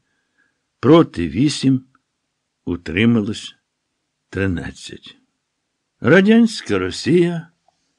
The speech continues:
на це не зважала. Імре Надь, голова законного уряду Угорщини,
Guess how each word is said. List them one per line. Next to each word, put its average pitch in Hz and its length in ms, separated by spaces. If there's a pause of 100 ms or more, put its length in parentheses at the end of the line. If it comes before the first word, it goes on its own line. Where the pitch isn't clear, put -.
(140)
на 85 220
це 92 460 (260)
не 95 240
зважала. 78 680 (840)
Імре 127 400
Надь, 113 340
голова 95 400
законного 117 680
уряду 104 440
Угорщини, 104 640